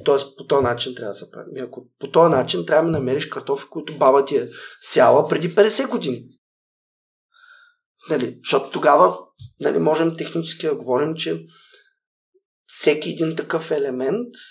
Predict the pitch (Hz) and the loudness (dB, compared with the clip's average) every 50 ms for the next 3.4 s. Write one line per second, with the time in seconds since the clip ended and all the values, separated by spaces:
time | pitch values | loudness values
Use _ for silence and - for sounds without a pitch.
0 | - - _ - 170 170 175 190 190 180 190 185 170 160 165 160 160 170 190 196 | -20 -16 _ -8 -6 -4 -2 -2 -2 -2 -2 -2 0 2 2 2 2 2 0 0
1 | 196 185 175 175 165 165 165 165 160 165 170 170 170 - - _ _ - 139 135 | 0 -2 -6 -8 -6 -6 -4 -2 0 -2 -2 -2 -6 -10 -14 _ _ -12 -6 -2
2 | 143 151 165 180 170 143 139 127 - - 165 160 151 - 127 127 147 165 165 - | 2 2 4 4 2 2 0 -2 -4 -8 -8 -8 -8 -6 -6 -6 -6 -6 -6 -4
3 | - 226 - - - - - | -4 -4 -4 -6 -8 -14 -20